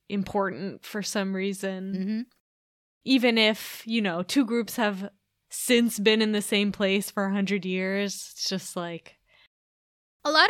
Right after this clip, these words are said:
Speaker 2: of these, uh, old-timey rules, some of them were actually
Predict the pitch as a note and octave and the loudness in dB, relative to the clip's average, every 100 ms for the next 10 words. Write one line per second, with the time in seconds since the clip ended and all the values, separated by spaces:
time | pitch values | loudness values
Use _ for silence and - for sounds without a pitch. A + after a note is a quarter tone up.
0 | B4+ A4 G4+ D4+ B3+ B3 A3 - A3+ A#3 | 4 6 6 4 2 2 2 -2 0 0
1 | C4+ - A#3 A3+ A3+ F3+ G3 G3 D3+ D3+ | 0 -2 0 0 -2 -4 -4 -4 -4 -10
2 | - - _ _ _ _ - - - D4+ | -14 -20 _ _ _ _ -14 -6 0 2
3 | C#4+ F#3+ D3+ D#3 D#3 D#3+ G3 G#3 G3+ G3 | 2 0 -4 -10 -10 -12 -4 -4 -2 2
4 | G#3 - - C4 C4 B3 A#3+ | 2 0 -6 -6 -4 -6 -8